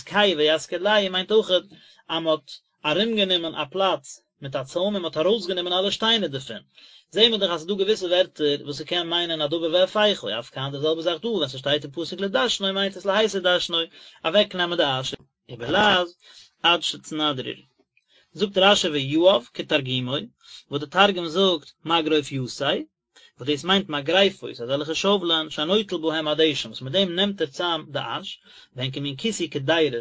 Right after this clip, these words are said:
זאל מחבת דק, עס האט אויסגעזען, אזוי ווי א דעקל פון א טאפ, געמאכט פון דינע מעטאל,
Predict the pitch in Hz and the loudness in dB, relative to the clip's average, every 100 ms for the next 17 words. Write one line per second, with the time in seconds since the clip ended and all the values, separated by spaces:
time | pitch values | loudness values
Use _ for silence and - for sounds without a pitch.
0 | - 127 151 165 135 123 131 151 _ _ | -6 -6 -4 -4 -6 -8 -6 -6 _ _
1 | _ - 135 135 220 165 143 139 127 131 | _ -18 -10 0 0 0 -2 -2 -4 -4
2 | 170 185 156 127 120 190 - 131 135 _ | -2 0 2 0 2 2 2 -12 -14 _
3 | _ 135 123 131 170 185 _ _ _ - | _ -10 -8 -2 -2 -2 _ _ _ -8
4 | 147 185 - - 131 123 208 175 127 131 | -2 -2 -4 -10 -8 -2 0 0 -4 -6
5 | 135 160 180 | -6 -2 -2